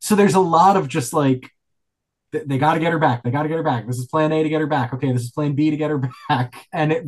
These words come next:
it, we all reached a point where we, like, paused it at one point thinking, "Surely this is the climax of the movie." And there was, like,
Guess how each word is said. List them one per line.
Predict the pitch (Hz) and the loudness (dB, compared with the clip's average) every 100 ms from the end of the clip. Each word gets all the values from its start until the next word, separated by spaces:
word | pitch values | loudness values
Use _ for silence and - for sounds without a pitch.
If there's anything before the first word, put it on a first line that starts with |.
| 165 | -6
it, | 196 180 - - _ | -6 -8 -10 -20 _
we | 170 214 | 4 6
all | 196 247 175 | 8 6 4
reached | 160 - 156 | 0 -2 -4
a | |
point | 147 185 | 0 0
where | 180 | 2
we, | 156 | 2
like, | 139 127 | 0 0
paused | 147 175 160 | 0 0 0
it | 156 | -4
at | |
one | 147 135 | -4 -4
point | 135 127 | -4 -6
thinking, | 139 131 131 | -6 -4 -6
"Surely | - 269 262 135 120 110 | 0 0 4 4 4 2
this | 143 131 | -2 -2
is | 131 | -4
the | 127 | -2
climax | 165 170 151 131 - | 0 0 2 0 -2
of | 135 | -4
the | 127 | -2
movie." | 147 190 143 113 107 _ _ _ | 2 2 0 -4 -6 _ _ _
And | 175 | -4
there | 175 | 0
was, | 185 190 | 0 -2
like, | 180 | -4